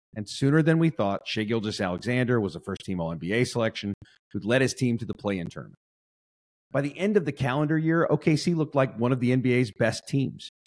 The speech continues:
It closed out the year on a run that included two wins at reigning champion Denver and home wins against the Clippers, then the league's hottest team, and the Wolves, the top team in the Western Conference. It carried the momentum into twenty twenty-four with a home win against the Celtics,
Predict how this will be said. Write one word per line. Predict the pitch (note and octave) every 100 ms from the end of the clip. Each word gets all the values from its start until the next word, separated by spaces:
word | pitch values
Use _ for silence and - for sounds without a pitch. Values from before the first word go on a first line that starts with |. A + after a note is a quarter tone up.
| -
It |
closed | C3+ B2
out | B2 -
the | G#2
year | A#2 A#2+
on | G2
a | E2+
run | G#2 A2+
that | G2
included | E2+ G#2+ F2 D#2
two | - D3 C#3+
wins | B2 B2 B2 A#2 - _ D#2+
at | D2
reigning | A2+ A#2 A#2
champion | G#2 A#2 - D#2+
Denver | D#2+ B2 C3+ B2 A#2 _ _ _
and | -
home | C#3 B2+
wins | B2 A2
against | G2 -
the | -
Clippers, | - D#3+ F3 E3+ - -
then | - A2+
the | A2
league's | G2+ G2 -
hottest | G2 G#2 -
team, | - G#2+ G#2 - _ _ _ -
and | B2+
the | C3+
Wolves, | B2+ D3 F#2+ - - _ -
the |
top | - A#2+ -
team | G#2+ F#2 F2+ - -
in | G#2+
the |
Western | F#2+ G2 F#2
Conference. | - B2 A2 - - _ _ _ _ _ _ _ _ _ _
It | D3 -
carried | - G#3+ B3 G#3
the | E3
momentum | C3 B2+ A#2
into | C3 D#3
twenty | C#3+ C3 B2+
twenty-four | A#2+ A2+ A2 G2+
with | F#2+
a | F#2
home | B2 B2+
win | A#2+
against | G#2 G2+ -
the | G2
Celtics, | - F2+ F2 - -